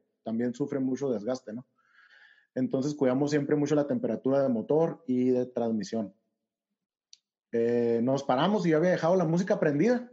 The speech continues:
de la Safari y nos paramos unos quince minutos y cuando me quise subir a darle, ya no prendió, estaba descargada la pila.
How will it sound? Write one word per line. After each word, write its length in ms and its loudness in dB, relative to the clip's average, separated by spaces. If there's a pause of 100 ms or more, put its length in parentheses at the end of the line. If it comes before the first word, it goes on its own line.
de 220 0
la 180 0
Safari 420 -2 (840)
y 160 2
nos 160 0
paramos 320 2
unos 180 2
quince 300 0
minutos 400 0
y 80 -2
cuando 220 0
me 120 -2
quise 220 0
subir 260 0
a 60 2
darle, 580 0
ya 160 0
no 160 -2
prendió, 480 0
estaba 280 -2
descargada 400 -2
la 180 -2
pila. 280 -2